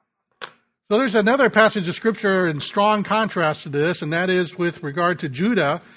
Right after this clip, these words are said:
And when Judah was given the land, they could not take out the Jebusites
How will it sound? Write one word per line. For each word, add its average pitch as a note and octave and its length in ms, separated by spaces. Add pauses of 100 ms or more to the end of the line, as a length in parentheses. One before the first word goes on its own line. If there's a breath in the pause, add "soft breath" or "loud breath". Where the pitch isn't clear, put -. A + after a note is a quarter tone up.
(180 loud breath)
And D3 160
when D#3 300
Judah G#3+ 260
was G#3+ 180
given G3+ 220
the F#3+ 80
land, F3 340
they F3+ 120
could E3+ 240
not E3+ 420
take F3+ 240
out D#3+ 240
the D#3+ 60
Jebusites D#3 800